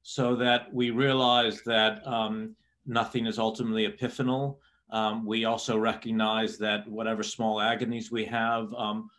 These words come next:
will probably, uh, recover. Uh, it's a matter of really perspective. So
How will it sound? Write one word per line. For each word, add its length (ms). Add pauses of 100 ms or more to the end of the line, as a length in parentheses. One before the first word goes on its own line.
(180)
will 120
probably, 720
uh, 80 (200)
recover. 720 (360)
Uh, 240
it's 180
a 60
matter 340
of 140
really 240
perspective. 920
So 360